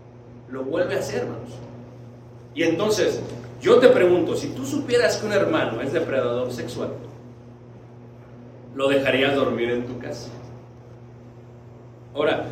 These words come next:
yo tengo ministrando treinta años en el Evangelio, hermanos. Eh, conozco iglesias por todo el mundo. Conozco muchísimas historias. Te voy a contar solamente una para que veas la seriedad del asunto. Una hermana,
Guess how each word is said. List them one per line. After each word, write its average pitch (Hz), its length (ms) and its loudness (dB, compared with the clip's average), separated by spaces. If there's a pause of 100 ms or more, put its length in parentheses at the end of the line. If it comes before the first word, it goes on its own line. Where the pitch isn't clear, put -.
(240)
yo 165 160 0
tengo 220 260 0
ministrando 185 580 -2
treinta 180 440 -4
años - 440 -6 (300)
en 123 80 -8
el 120 120 -2
Evangelio, 120 400 -4
hermanos. 107 220 -6 (220)
Eh, - 140 -10
conozco 160 460 -4
iglesias - 400 -4
por 123 320 -4
todo 147 180 -2
el - 140 0
mundo. 160 320 -6 (680)
Conozco 147 360 -6
muchísimas - 680 -6
historias. - 360 -12 (1040)
Te 117 60 -10
voy 143 100 0
a - 20 -4
contar 160 240 -2
solamente 139 380 -4
una 135 180 -4
para - 180 -6
que 110 60 -10
veas 110 180 -4
la - 120 -4
seriedad 110 400 -8
del 110 100 -8
asunto. - 300 -14 (1160)
Una 226 280 0
hermana, 180 460 -2